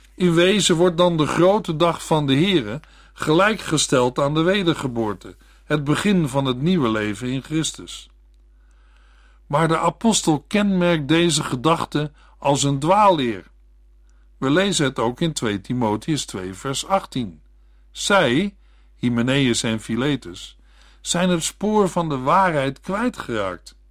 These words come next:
En beweren dat de opstanding van de doden al heeft plaatsgevonden. In aansluiting hierop is ook Paulus' onderwijs over de opstanding van de gestorven christenen in één Thessalonicense vier verklaarbaar.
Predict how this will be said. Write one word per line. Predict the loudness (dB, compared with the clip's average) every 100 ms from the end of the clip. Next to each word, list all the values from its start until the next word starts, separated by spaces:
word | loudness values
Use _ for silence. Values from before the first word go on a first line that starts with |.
| _ _ _ _ -20 _ -2
En | 0 2
beweren | 2 2 4 4 4 2
dat | 2 0
de | -2
opstanding | -4 -4 0 0 0 -4
van | 0 2
de | 2 2
doden | 2 4 4
al | 4 4
heeft | 2 0
plaatsgevonden. | -2 2 2 0 -6 -4 -4 -4 -8 -14 _ _ _ _ _ _ _ _ _ _ _ _ _ _ _ _
In | -4 -4
aansluiting | 0 0 0 0 2 0 0 -4 -2
hierop | 0 0 0 -6 -8 _ _ _ -8
is | -2 0
ook | 0 0
Paulus' | 2 2 2 -2 -4
onderwijs | -2 0 2 2 0 -2 -4
over | -2 -2 -2
de | -10
opstanding | -10 -8 -4 0 0 0 -4 -2
van | -2 -2
de | -4
gestorven | -6 -4 -2 0 -2 -6 -6
christenen | -2 -2 -4 -8 -6 -8 -12 _ -20 -20 -6
in | -4 -4
één | -2 -2
Thessalonicense | 0 -2 0 0 0 0 -2 -2 -2 -2 -6
vier | -4 -2 2 0
verklaarbaar. | -2 -4 0 2 2 -4 -10 -12